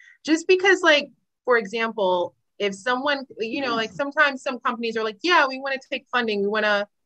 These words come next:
you know, hire, like, women. That's what we want, like, for diversity." And then, like, they get the funding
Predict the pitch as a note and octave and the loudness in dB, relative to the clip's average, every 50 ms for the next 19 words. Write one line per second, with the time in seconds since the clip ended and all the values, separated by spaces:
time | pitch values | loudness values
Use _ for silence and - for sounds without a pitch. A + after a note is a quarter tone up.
0 | _ _ _ _ A3 A3+ A3 G3+ F#3+ F#3+ F#3+ G3 G#3+ G#3 G#3 G#3 G#3 G3+ G3+ G3 | _ _ _ _ -4 -2 -2 0 -2 -2 0 2 2 4 4 2 2 2 0 -2
1 | F#3+ G3 F#3+ F#3+ F#3 F#3 F#3 F3 F#3+ B3 A#3+ F3+ C3+ G2+ F#2+ C3+ - D#3 E3+ E3+ | -2 -2 -2 -2 -2 -4 -6 -4 -4 -2 -2 -4 -6 -8 -10 -4 -2 -2 -2 0
2 | - F#3+ F3 F3 F#3 F3 F#3+ F3+ E3+ F3+ F3 F3 - _ F#3+ F#3 F#3 F3 E3 F3 | -2 -2 0 0 0 0 0 -2 -2 -2 -4 -4 -4 _ -4 -2 -2 0 0 0
3 | F#3+ F#3+ F#3+ - D#3 C#3+ A#2 B2 C#3 C#3 C#3+ D#3+ E3 D#3+ E3 F3+ F3+ E3+ F3 F3 | 0 -2 -2 -8 -12 -12 -10 -10 -8 -6 -6 -6 -6 -4 -2 0 0 0 0 -2
4 | E3+ E3+ D#3+ - F3+ E3 F3+ F#3 F#3 - _ G3+ G3 G3 G3 F#3 F3 E3 D#3+ D#3 | -2 -4 -2 -4 -2 -2 -2 -2 -4 -4 _ 0 0 2 2 0 -2 -2 -4 -6